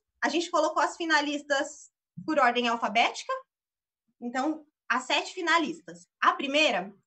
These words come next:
Projeto Acolher, que é da Fundação Faculdade Regional de Medicina de São José do Rio Preto. No Projeto Acolher, a gente tem duzentas crianças e adolescentes beneficiados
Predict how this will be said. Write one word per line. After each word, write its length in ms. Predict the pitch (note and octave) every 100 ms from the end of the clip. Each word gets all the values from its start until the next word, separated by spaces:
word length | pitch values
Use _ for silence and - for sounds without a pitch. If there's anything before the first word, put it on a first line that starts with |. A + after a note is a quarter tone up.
| _
Projeto 460 | D4 C4+ C4+ D4+ D4
Acolher, 580 | D#4 F4+ D4+ G3+ F#3+ - _ _ _ _ _
que 80 | C#4+
é 100 | B3
da 140 | A#3
Fundação 500 | B3 C#4+ B3 - D#4+
Faculdade 520 | G4 E4+ D#4+ B3+ B3 D4+
Regional 500 | C#4+ B3 A#3+ B3 C#4+
de 100 | E4
Medicina 520 | C4 B3 - D4 D#4
de 40 |
São 140 | C#4+ D#4
José 240 | D4+ C4
do 80 | D#4
Rio 160 | F4
Preto. 480 | - G3+ F3 F3 F3 _ _ _ _ -
No 140 | C#4+
Projeto 380 | - D#4 C#4 C#4
Acolher, 380 | B3+ B3 C4+ C#4+
a 60 | C4
gente 240 | C#4+ -
tem 180 | C4 C4
duzentas 500 | C4+ C4 D#4+ A4 -
crianças 340 | D4 D4 -
e 40 | C4
adolescentes 720 | B3 B3+ B3+ C4+ A#3+ D#4+ -
beneficiados 920 | B3 B3 B3+ A#3+ G#3+ G3+ A3 B3+ A4+